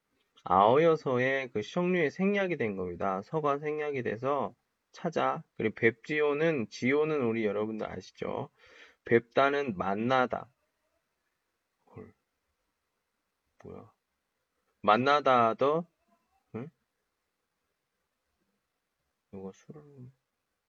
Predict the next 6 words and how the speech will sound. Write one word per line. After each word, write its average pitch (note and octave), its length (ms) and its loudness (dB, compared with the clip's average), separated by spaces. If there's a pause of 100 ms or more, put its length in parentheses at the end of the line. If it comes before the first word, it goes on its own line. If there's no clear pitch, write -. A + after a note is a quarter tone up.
(1400)
쉐이커지요? B2 540 -18 (100)
술을 D#3 220 -18
마셨나 - 300 -18
봐요. - 300 -20 (1800)
이상한 G1+ 400 -20
노래를 - 420 -18